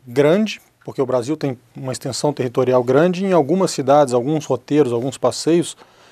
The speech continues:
você até precisa de um carro para poder se locomover e para realizar ali a sua necessidade. Mas, sem dúvida, a gente enxerga ainda um, um potencial de crescimento muito grande nesse mercado brasileiro.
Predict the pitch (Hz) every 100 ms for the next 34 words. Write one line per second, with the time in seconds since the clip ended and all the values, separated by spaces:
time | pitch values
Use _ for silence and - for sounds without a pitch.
0 | _ - 139 156 175 220 180 - 180 202
1 | 208 185 165 - 151 170 190 _ _ _
2 | - 175 170 156 - 156 156 139 117 135
3 | 156 175 160 165 143 127 143 147 151 -
4 | 151 170 160 156 117 107 _ _ _ _
5 | _ 139 135 123 - 170 135 160 170 165
6 | 175 - 151 131 131 151 160 156 135 131
7 | 143 123 135 139 127 - 139 147 139 139
8 | - 127 131 151 151 151 143 127 120 135
9 | 202 175 131 131 147 - - _ _ -
10 | 139 - 143 120 135 131 139 131 107